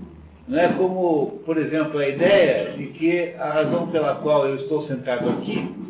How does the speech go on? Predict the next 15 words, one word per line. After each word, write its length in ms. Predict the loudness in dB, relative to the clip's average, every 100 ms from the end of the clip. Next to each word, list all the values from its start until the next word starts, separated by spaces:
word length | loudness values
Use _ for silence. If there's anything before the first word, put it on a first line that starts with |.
| -14 -16 -10 0
é 100 | 0
porque 640 | 0 -6 0 4 4 4 0 -2
os 220 | -2 -2
músculos 680 | -4 -4 -4 -6 -6 -4 -6
e 100 | 0
ossos 440 | 6 6 6 2 -6
do 100 | -2
meu 200 | -2 -2
corpo 380 | 0 0 2 -2 0
estão 300 | 2 2 2
me, 420 | 2 0 0 -8 -16 -20 -10
eh, 380 | -2 4 6 6
colocando 500 | 4 2 2 0 2 2
nessa 420 | 4 4 2 0
posição. 520 | -2 -2 2 2